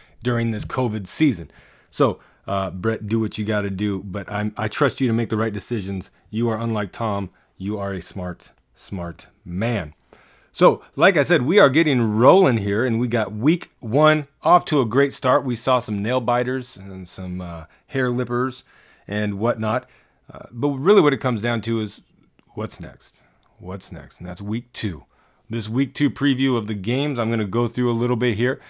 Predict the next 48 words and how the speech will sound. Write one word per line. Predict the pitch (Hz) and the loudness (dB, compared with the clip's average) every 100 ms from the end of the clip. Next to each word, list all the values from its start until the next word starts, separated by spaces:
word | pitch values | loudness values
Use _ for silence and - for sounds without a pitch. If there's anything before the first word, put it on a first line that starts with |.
| - - | -20 -8
and, | 113 113 113 | -4 -2 0
uh, | 110 104 | 0 0
talk | 127 120 | 0 0
about | 120 117 | 0 0
those | 123 127 | 0 -2
as | 147 139 | -4 -2
well | 151 156 | 2 2
as | 98 | 0
some | - 147 | -4 -2
other | 131 131 123 | -2 -2 -4
things. | - 135 170 - _ _ _ - | -2 -4 -4 -12 _ _ _ -6
Um, | 110 110 101 92 80 _ _ _ _ _ _ _ - - | 0 2 2 -2 -6 _ _ _ _ _ _ _ -10 -2
you | 127 | 0
know, | 117 | 2
like | 127 123 | 0 0
Tom | 135 127 | -2 0
said, | - 117 85 _ _ | -2 -4 -6 _ _
it | 123 120 | -6 -4
is | 120 101 - | -4 -6 -8
a | 113 104 92 _ | -6 -6 -8 _
marathon, | 110 113 123 131 110 98 87 85 - _ - | -6 -2 0 0 -2 -6 -8 -10 -16 _ -12
not | 101 98 92 | -6 -6 -6
a | 98 85 | -12 -16
sprint. | - - - 101 92 - - _ _ _ - | -18 -18 -10 -8 -8 -10 -18 _ _ _ -14
It | 87 | -10
is | 95 | -6
a | |
marathon, | 92 101 110 101 98 | -4 -2 -2 -4 -6
not | 92 90 | -6 -8
a | |
sprint. | - 98 92 | -8 -8 -4
Doesn't | 131 131 120 | -2 -2 0
mean | 160 165 | 2 2
that | 131 - | 0 -2
Tom | 127 127 | 0 0
does | 110 101 | 0 -2
not | 110 131 120 | -2 -2 -2
need | 123 117 | -4 -4
to | 110 | -4
get | 104 110 | -4 -2
off | 110 - | -2 -4
the | |
starting | 92 - 165 147 87 | -6 0 0 0 -6
blocks | 80 87 - | -10 -12 -14
and | 82 | -12
make | 92 | -10
sure | 87 98 85 | -12 -14 -12
that, | 82 | -14